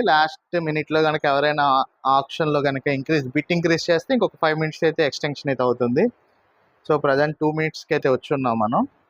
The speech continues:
టూ మినిట్స్ ఫార్టీ సెకండ్స్ అయితే ఉంది. ఆ, ఇది చేయడం ఎందుకంటే చాలామంది ఎట్లా జరుగుతుందని అడు-, అడుగుతున్నారు.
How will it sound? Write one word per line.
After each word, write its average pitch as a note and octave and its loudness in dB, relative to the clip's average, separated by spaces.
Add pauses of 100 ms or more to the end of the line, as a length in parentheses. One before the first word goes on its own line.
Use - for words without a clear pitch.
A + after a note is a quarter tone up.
(320)
టూ C#3 0
మినిట్స్ C#3 -2 (280)
ఫార్టీ A#2+ -2
సెకండ్స్ A#2+ -4
అయితే A#2 0
ఉంది. A#2 0 (1000)
ఆ, D3 2 (260)
ఇది D#3 2
చేయడం F#3 2
ఎందుకంటే F3+ 0 (100)
చాలామంది F3+ 2
ఎట్లా E3 2
జరుగుతుందని E3+ 0
అడు-, C#3 2
అడుగుతున్నారు. E3+ 2